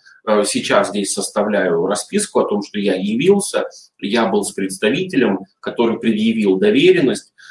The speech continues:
но налоговый орган отказался проводить мероприятие, а, допроса, потому что, а, вот мне не позволили, а, присутствовать на таком допросе, а, значит, представителя юриста. А, вы это составляете, просите подписать, э,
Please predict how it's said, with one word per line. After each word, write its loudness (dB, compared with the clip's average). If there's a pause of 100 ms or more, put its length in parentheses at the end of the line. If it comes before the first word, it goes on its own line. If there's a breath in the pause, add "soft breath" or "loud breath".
(140 loud breath)
но 2
налоговый 2
орган -4
отказался -2
проводить -4
мероприятие, -2
а, -4
допроса, 0
потому 2
что, 0 (480 loud breath)
а, 0
вот -2
мне 4
не 4
позволили, 2 (320)
а, -4
присутствовать 0
на 0
таком 0
допросе, 2
а, -4
значит, -10
представителя -2
юриста. 2 (460 loud breath)
А, 4
вы 6
это -2
составляете, 2
просите 0
подписать, -6
э, -20